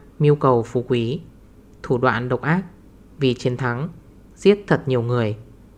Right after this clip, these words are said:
còn đánh gãy chân của nhiều người khác. Đối với Nghê gia, ấn tượng cũng là như vậy. Có người dám thán Nghê gia khẳng khái hào phóng, không những đối với người bị thương tặng bạc trị thương, tỷ võ sau khi chấm dứt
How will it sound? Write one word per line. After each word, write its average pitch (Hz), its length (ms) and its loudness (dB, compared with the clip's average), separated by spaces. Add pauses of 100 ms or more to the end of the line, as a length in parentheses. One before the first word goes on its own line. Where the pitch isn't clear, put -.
(100)
còn 127 180 0
đánh 123 200 -2
gãy 147 280 -2 (640)
chân 147 300 2
của 131 240 2
nhiều 117 220 0
người 117 120 -2
khác. 165 260 0 (1300)
Đối 131 140 4
với 127 180 4
Nghê 147 160 4
gia, 139 360 2 (380)
ấn 135 140 -2
tượng 135 280 0
cũng 143 160 0
là 151 140 4
như 131 140 -2
vậy. 131 200 -4 (640)
Có 131 120 0
người 151 200 6
dám 123 220 0
thán 127 380 -4 (380)
Nghê 147 160 6
gia 143 480 2
khẳng 113 200 -6
khái 117 320 -4
hào 135 200 0
phóng, 117 340 -2 (560)
không 156 260 4
những 165 300 0
đối 139 120 2
với 139 120 2
người 151 200 4
bị 135 160 -4
thương 147 340 2 (300)
tặng 127 220 -2
bạc 120 220 0
trị 120 160 -4
thương, 147 300 2 (600)
tỷ 135 160 4
võ 123 240 0
sau 160 160 2
khi 143 160 0
chấm 123 180 -2
dứt 175 180 0